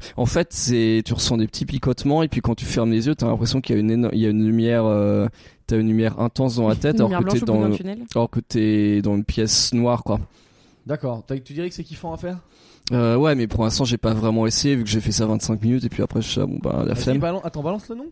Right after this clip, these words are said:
Speaker 3: Moi, je vais essayer.
Speaker 1: Euh, Holotropique, H O L O, et puis T R O P I Q U E.
Speaker 3: Mais, euh,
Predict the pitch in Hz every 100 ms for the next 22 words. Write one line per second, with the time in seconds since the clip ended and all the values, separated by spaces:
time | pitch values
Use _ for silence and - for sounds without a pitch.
0 | - 156 143 139 143 110 113 113 - 127
1 | 127 123 - 123 - 123 - 113 113 -
2 | 117 120 110 107 - 123 127 120 - -
3 | 107 101 101 - 113 107 107 107 110 -
4 | 104 104 101 - 117 - - - - 110
5 | - - - 110 110 107 104 101 101